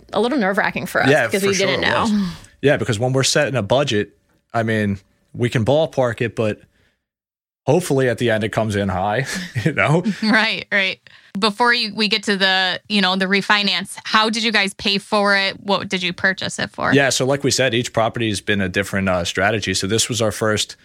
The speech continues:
Speaker 2: kind of foray into using a, uh, a private lender. So that's what we did. We, um, used two private lenders that gave us enough to, uh, purchase and renovate.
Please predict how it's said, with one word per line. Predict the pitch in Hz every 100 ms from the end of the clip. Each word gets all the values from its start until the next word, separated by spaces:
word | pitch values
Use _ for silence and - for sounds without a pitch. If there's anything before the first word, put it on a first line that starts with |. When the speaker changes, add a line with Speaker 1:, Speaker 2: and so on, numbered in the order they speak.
| _ _ _
Speaker 2:
kind | - 110
of | 95
foray | 113 104 107 117
into | 107 101 104
using | 98 104 101 101
a, | 95 98
uh, | 95 92 87 -
a | - 90
private | 101 98 92
lender. | 98 95 82 - _ _ _
So | -
that's | 95 98
what | 110
we | 98
did. | 107 95
We, | 95 95
um, | 95 92 90 90 _ _ _ _ _ -
used | 110 110 107 101 - - -
two | 135 135
private | 131 127 143
lenders | 127 104 123 - -
that | - 98 -
gave | - 101 104
us | 101
enough | 101 104 101
to, | - 107 98 95
uh, | 92 90 87 - _ _ _
purchase | - 117 - 110 -
and | 113 95
renovate. | 98 95 76